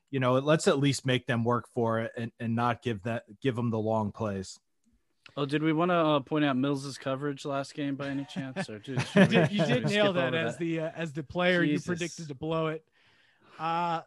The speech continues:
Speaker 3: for me on the offensive side of the ball, I, I think it has to be Miles Sanders. And of course,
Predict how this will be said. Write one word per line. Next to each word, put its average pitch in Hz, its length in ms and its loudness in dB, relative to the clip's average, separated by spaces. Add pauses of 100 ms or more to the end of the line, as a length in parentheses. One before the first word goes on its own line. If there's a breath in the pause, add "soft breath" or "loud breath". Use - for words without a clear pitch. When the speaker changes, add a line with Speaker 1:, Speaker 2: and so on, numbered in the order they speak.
(220)
Speaker 3:
for 202 120 -2
me 247 220 2
on 247 100 2
the 214 100 0
offensive 208 560 -8
side 202 360 -4
of 185 80 -8
the 160 80 -10 (120)
ball, 190 640 2
I, 160 200 -10
I 165 100 -4
think 254 240 -4
it 277 100 -4
has 185 240 -4
to 180 80 -6
be 175 140 -4
Miles 175 340 -4
Sanders. 185 420 -6
And 135 80 -8
of 131 100 -14
course, 180 440 -2